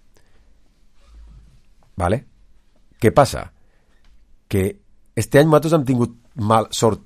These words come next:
diguem, claro, tinc mala fortuna perquè m'ha tocat el Manchester United, que porta més patrocinadors que Meló. Era difícil i complicat. Després, la Juventus de Turí, tres quartos de lo mismo.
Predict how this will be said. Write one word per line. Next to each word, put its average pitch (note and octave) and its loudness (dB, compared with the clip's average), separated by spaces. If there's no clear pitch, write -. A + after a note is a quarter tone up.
diguem, C#3 -2
claro, C3+ 2
tinc C#3+ -2
mala D3+ 2
fortuna D#3+ 0
perquè A2+ -4
m'ha A2+ -2
tocat G2 -4
el G#2 0
Manchester E3 4
United, C3 2
que B2 2
porta B2 2
més B2 -2
patrocinadors A2 0
que A2 0
Meló. E2+ -4
Era G#2+ -2
difícil B2 0
i G#2+ -6
complicat. F2 -4
Després, B2+ 4
la A#2 6
Juventus D#3+ 4
de D#3 2
Turí, F3 2
tres C3 0
quartos A#2+ 4
de G#2+ 2
lo G#2 2
mismo. D2+ -8